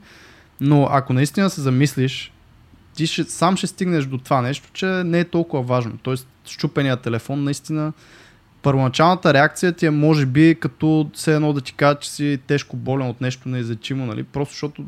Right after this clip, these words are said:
реакцията на тялото е такава. Обаче, ако,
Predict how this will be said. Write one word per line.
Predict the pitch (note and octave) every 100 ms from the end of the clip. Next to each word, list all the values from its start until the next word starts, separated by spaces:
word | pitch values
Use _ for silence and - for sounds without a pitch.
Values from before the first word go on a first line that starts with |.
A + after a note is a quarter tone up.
| -
реакцията | C3+ D3+ - D3+ C3+
на | A#2+
тялото | - C3 C#3 A#2
е |
такава. | - - A2+ - - _ - _ _ _ -
Обаче, | B2 D3 - E3+ E3+ E3+ D#3+
ако, | - C3+ C3+